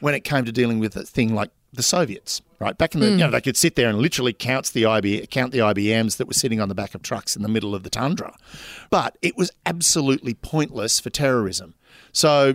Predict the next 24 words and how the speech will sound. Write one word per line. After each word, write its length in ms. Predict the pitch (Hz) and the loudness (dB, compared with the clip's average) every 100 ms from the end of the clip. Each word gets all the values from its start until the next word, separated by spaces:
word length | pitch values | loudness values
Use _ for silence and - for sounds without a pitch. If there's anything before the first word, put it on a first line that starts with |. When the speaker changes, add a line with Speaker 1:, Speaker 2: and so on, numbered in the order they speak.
| 131 | 2
Speaker 1:
just 160 | 143 - | -2 0
to 60 | |
give 120 | 135 | 2
you 80 | 120 | 4
an 60 | 113 | 4
idea, 640 | 104 98 117 117 113 113 | 2 0 2 4 4 2
fifty-three 600 | - - 208 - 170 156 | -2 -2 -2 0 0 0
percent 420 | 139 113 - 123 - | 0 0 0 0 0
of 120 | 120 | -2
the 80 | 107 | 0
intelligence 500 | 101 123 110 101 95 | -2 0 -2 -4 -6
budget 360 | - 107 110 - | -4 -4 -4 -4
in 140 | 139 | -2
America 480 | 139 117 107 101 110 | 0 2 0 -2 -6
in 240 | 113 110 104 | -4 -2 -2
nineteen 520 | 107 107 107 98 98 - | -2 -2 -4 -8 -6 0
eighty 320 | 120 113 95 | 2 2 0
was 160 | 98 - | -4 -2
directed 420 | 120 120 - 104 | 0 0 0 -4
at 140 | 101 | -4
the, 140 | 110 87 | -6 -6
at 160 | 120 113 | -4 -2
Russia. 320 | 101 - - - _ _ _ - | -4 -6 -10 -20 _ _ _ -6
Speaker 2:
Right. 220 | 202 190 | 2 2